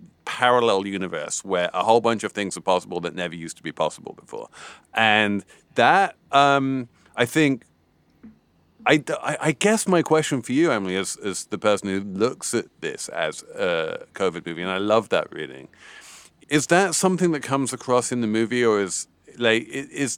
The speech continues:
is that kind of, because the way the movie ends it's basically saying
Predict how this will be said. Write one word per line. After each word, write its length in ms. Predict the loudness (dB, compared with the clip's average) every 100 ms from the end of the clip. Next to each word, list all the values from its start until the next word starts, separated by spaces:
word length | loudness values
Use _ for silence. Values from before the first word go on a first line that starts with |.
| -4
is 200 | -4 2
that 260 | 2 2
kind 240 | 0 2 2
of, 80 | 0 -4
because 320 | 0 2 2 0 -8 0
the 80 | 0
way 400 | 4 2 4 2
the 100 | 2
movie 500 | 4 2 2 -2 -2
ends 840 | -2 -2 -4 -10 -16 -16 -16 -18 _ _ _ _ _ -6 -4
it's 100 | 2 4
basically 320 | 4 0 0
saying 560 | 2 4 4 2 0